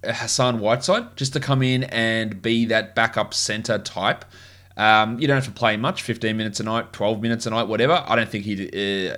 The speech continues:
accept that role, but I, I think that would work okay. I wouldn't hate, um,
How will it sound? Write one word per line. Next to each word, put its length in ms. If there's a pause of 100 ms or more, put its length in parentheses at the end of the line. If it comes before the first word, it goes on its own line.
accept 400
that 180
role, 260 (120)
but 320 (180)
I, 200
I 40
think 200
that 160
would 100
work 260
okay. 380 (480)
I 60
wouldn't 420
hate, 500
um, 640